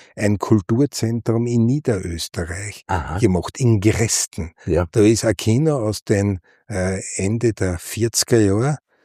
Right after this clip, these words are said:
Speaker 1: äh, zu, nein, ja, nein, neunundvierzig ist das gebaut worden, äh, zu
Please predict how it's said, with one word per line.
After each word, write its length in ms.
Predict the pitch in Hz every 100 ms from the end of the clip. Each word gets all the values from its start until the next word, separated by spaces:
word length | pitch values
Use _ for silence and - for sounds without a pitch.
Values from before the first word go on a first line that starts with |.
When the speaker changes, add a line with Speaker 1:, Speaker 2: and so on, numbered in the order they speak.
| _ _
Speaker 1:
äh, 340 | 113 92 95 104 - _ -
zu, 180 | - 110
nein, 600 | 107 82 95 120 - - 110
ja, 220 | 131 80 -
nein, 240 | 104 107
neunundvierzig 640 | 110 127 117 - 92 - -
ist 180 | -
das 80 | 92 -
gebaut 300 | 87 87 95
worden, 240 | 104 117 139 - _ _
äh, 240 | 92 98 104
zu 180 | -